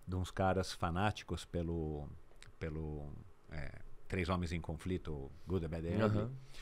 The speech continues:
Speaker 1: que fizeram um documentário que eles foram, é, é, reativar aquele cemitério da cena final,
Speaker 2: Bah.
Speaker 1: que fica em Burgos, na Espanha.
Speaker 2: É, tudo na Espanha.
Speaker 1: É um cemitério fictício, mas foi construído, de
Speaker 2: Aham.
Speaker 1: fato, ali, né?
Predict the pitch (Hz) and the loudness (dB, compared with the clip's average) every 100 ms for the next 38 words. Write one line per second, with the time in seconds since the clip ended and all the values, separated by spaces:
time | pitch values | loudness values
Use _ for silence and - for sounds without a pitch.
0 | - - - - - 107 113 110 107 98 | -10 -10 -12 -4 2 6 6 6 4 4
1 | 104 101 110 110 110 - 107 101 - 107 | 4 4 6 6 6 2 2 2 2 4
2 | 104 107 101 101 90 90 87 85 82 80 | 6 6 2 0 0 0 2 2 0 0
3 | 80 76 - - - 78 76 69 57 - | -2 -4 -6 -10 -10 -6 -6 -6 -8 0
4 | 110 131 135 - 104 107 117 120 123 120 | 4 4 4 2 4 6 6 6 2 2
5 | - 127 120 95 101 117 101 95 - 95 | 2 2 4 6 8 8 6 2 2 2
6 | 95 95 120 95 95 101 120 131 110 131 | 2 0 0 2 4 4 4 0 -6 -6
7 | 135 - 104 - 110 110 92 107 113 127 | -8 -4 -2 2 4 4 8 10 12 10
8 | 120 104 101 101 - - 101 95 101 120 | 8 4 4 4 2 4 6 6 6 6
9 | 127 143 156 113 123 143 - - 123 101 | 8 8 6 4 4 4 2 2 6 6
10 | 123 - 101 98 92 82 90 - - 95 | 6 6 6 6 4 4 0 -2 0 2
11 | 113 107 92 - 87 90 87 - 85 98 | 2 0 -2 -2 -4 -4 0 2 4 6
12 | 127 123 - 95 92 98 - 76 87 110 | 6 4 4 2 4 2 2 0 2 2
13 | 113 | 0